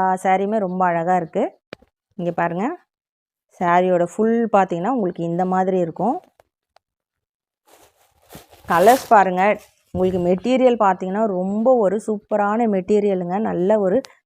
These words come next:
ஷைனிங்கான மெட்டீரியல். உங்களுக்கு தெரியுதான்னு தெரியல. இது சாரியோட பல்லு. உங்களுக்கு பிளவுஸ் பார்த்தீங்கன்னா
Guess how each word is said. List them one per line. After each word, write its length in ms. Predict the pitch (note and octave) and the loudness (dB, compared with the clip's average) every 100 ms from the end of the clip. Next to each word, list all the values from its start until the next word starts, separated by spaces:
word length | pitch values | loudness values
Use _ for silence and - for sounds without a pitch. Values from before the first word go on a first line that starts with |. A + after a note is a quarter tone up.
| _ | _
ஷைனிங்கான 680 | G#3 F3 F#3+ A3 G#3 G3 A3 | -6 -2 -2 -2 -2 -4 -2
மெட்டீரியல். 440 | G3 F#3 F3+ F#3 | -4 -4 -2 -2
உங்களுக்கு 420 | A3 F#3 E3 F3 | -2 -4 -6 -4
தெரியுதான்னு 420 | F3+ F#3 F3+ F#3+ F#3 | -4 -2 -4 -4 -4
தெரியல. 300 | E3+ E3 G#3 | -4 -2 -2
இது 180 | G3+ F#3 | -2 -6
சாரியோட 460 | - E3+ E3+ F3+ F3 F3+ | -4 -2 0 0 -2 -6
பல்லு. 360 | E3 D#3+ D#3 G#3 D#4+ _ _ _ _ _ _ _ _ - | -6 -4 -2 -2 -4 _ _ _ _ _ _ _ _ -10
உங்களுக்கு 260 | E3+ E3+ | -8 -6
பிளவுஸ் 340 | E3 D#3+ F#3+ A3 | -2 0 0 0
பார்த்தீங்கன்னா 460 | F#3+ E3+ E3+ E3 G3 | -4 -2 -4 -4 -6